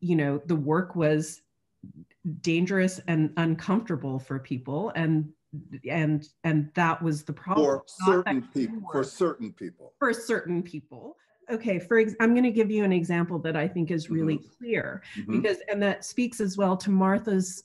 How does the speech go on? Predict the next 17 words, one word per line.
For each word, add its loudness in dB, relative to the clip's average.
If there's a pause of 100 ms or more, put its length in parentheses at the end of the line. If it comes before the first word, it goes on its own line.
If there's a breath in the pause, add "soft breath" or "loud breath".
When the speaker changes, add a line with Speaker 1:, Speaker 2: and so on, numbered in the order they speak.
Speaker 1:
um, 2
comment 0
about, 0 (160)
um, 2
the 2
necessary 0
conversations. -8
So -2 (420 loud breath)
I 2
went 0
to 2
the 0
National 0
Portrait -4
Gallery 0
after 0
the -4